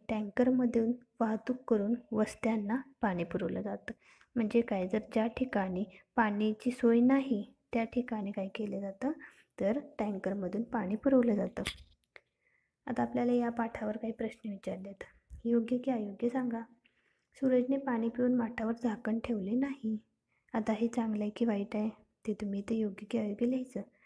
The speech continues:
निशा भांडी विसळलेले पाणी झाडांना घालते. नळाला पाणी आले म्हणून सई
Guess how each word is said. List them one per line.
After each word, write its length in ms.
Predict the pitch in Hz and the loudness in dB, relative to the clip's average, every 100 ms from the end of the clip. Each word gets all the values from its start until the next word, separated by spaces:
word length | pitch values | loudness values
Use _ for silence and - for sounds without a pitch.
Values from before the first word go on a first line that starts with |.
| - - _ - | -20 -20 _ 2
निशा 360 | 240 240 277 277 | 4 4 4 4
भांडी 340 | 277 233 233 | 4 4 4
विसळलेले 520 | 240 240 220 220 226 | 4 2 2 4 2
पाणी 400 | 240 233 208 233 | 2 0 2 2
झाडांना 500 | 233 202 180 185 247 | 2 0 -4 2 2
घालते. 560 | 277 240 - 185 165 - - - - _ _ _ _ _ _ _ _ _ _ 247 | 2 0 -2 -4 -4 -2 -4 -4 -12 _ _ _ _ _ _ _ _ _ _ 2
नळाला 340 | 240 240 262 | 2 4 2
पाणी 340 | 262 247 233 | 2 2 4
आले 280 | 247 233 208 | 4 2 2
म्हणून 380 | 214 214 226 240 | 0 2 4 2
सई 380 | 240 240 220 | 2 4 4